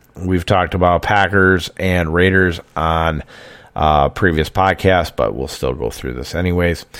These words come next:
Total defense, ninth, twenty-eighth, seventeenth, first, twenty-seventh. Ninth versus the Ravens, said it. They're gonna be okay, regress just a little bit.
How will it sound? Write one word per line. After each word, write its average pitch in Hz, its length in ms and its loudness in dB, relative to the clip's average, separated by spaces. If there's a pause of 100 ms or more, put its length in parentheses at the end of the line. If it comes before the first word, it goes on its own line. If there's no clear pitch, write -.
(420)
Total 127 240 6
defense, 123 640 4
ninth, 127 560 2
twenty-eighth, 131 680 2
seventeenth, 123 600 2 (100)
first, - 640 2
twenty-seventh. 104 1000 2 (1160)
Ninth 117 440 4
versus 117 340 4
the 117 80 4
Ravens, 117 500 4 (220)
said 98 300 2
it. - 240 -4
They're 87 120 -6
gonna 95 160 2
be 90 280 4
okay, 107 480 4
regress 90 400 0
just - 240 -6
a 64 40 -10
little 95 280 2
bit. 95 260 2